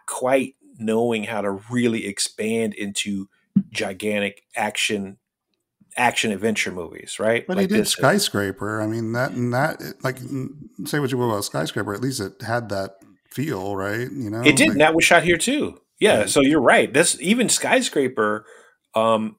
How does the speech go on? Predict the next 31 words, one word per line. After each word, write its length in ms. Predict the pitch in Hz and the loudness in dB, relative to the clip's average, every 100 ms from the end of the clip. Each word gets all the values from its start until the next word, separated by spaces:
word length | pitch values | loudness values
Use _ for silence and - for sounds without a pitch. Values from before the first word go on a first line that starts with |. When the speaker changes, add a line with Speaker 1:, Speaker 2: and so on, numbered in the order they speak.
| - | -6
Speaker 1:
you 100 | 120 | 2
know, 300 | 110 98 - - | 2 2 -4 0
overcame 760 | 143 123 110 - 143 143 131 | 2 2 -2 -2 -2 0 0
that 240 | 113 104 - | 2 0 0
sort 240 | - 110 | -2 -2
of 160 | 104 - | -4 -4
constraint 840 | 104 101 - - 110 127 98 - _ | -6 -4 -4 -4 -4 -4 -6 -12 _
that 140 | 107 98 | -4 -4
we're 100 | 98 | -2
talking 400 | - 101 - 92 | -4 -6 -8 -8
about 220 | 98 90 | -6 -4
that, 140 | 87 - - | -8 -12 -8
that 200 | 107 - | -8 -6
feels 320 | - 123 104 | -2 0 2
like 200 | 101 98 | 0 -2
it's 160 | 95 98 | -6 -6
at 120 | 82 | -8
play 260 | - 92 90 | -6 -6 -6
here. 240 | - - - - | -12 -16 -14 -4
Speaker 2:
One 200 | 147 202 | -2 0
thing 140 | 190 | 0
I 100 | 107 | 2
do 140 | 123 | 0
wanna 160 | 139 104 | 0 -2
bring 160 | 104 98 | -2 -4
up 160 | 98 | -4
is 140 | 101 104 | -6 -4
they, 180 | 104 | -6
they, 240 | 113 117 101 - _ _ | -6 -8 -10 -12 _ _
they, 200 | - 120 120 - - | -4 -2 -2 -8 -4
I, 200 | 131 | -2